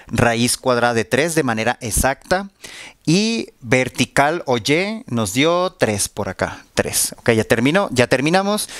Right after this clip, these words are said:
Si no les gusta representar x, y de esta manera,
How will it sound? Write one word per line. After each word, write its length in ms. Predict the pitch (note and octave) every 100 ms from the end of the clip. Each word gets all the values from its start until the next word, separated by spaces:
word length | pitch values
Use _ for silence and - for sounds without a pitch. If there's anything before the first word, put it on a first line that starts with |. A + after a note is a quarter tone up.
| -
Si 180 | - C3+
no 140 | C#3 D3
les 200 | D3+ B2+
gusta 300 | D3 - C#3
representar 600 | B2+ - G#2+ A#2 C3 -
x, 420 | C#3 A#2 B2 G#2+
y 180 | C3+ C#3
de 120 | G#2+
esta 200 | A2 D3
manera, 460 | D3 E3+ E3+ F3+